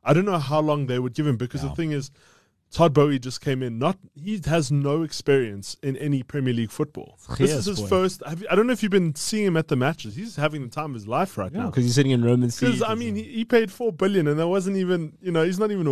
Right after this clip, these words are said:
Speaker 1: worried about that. And so now it just makes me think, would he be given two seasons, three se-, like, how long? I think Tuchel would walk away before he would get fired.
Speaker 2: Yeah,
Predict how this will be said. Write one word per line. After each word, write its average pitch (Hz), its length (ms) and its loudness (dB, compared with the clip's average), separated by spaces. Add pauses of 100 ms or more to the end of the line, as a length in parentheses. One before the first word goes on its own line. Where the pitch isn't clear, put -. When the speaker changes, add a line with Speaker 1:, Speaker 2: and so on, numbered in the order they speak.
Speaker 1:
worried 147 380 -2
about 113 260 -6
that. 95 280 -8 (720)
And 160 220 0
so 156 200 4
now 135 500 0 (400)
it 143 120 -8
just - 180 -2
makes 156 240 -2
me 135 60 0
think, 127 300 -6 (100)
would 123 120 0
he 127 60 4
be 120 120 0
given 104 400 -2 (400)
two 120 220 0
seasons, 170 520 -4
three 110 240 -6
se-, 127 180 -8
like, 127 240 0
how 156 220 2
long? 196 240 4 (200)
I 185 120 2
think 233 160 -6
Tuchel 226 240 -8
would 165 160 2
walk 135 260 2
away 120 280 2
before 101 360 -8
he 104 80 -4
would 98 120 -8
get 95 160 -10
fired. - 320 -12 (140)
Speaker 2:
Yeah, 87 200 6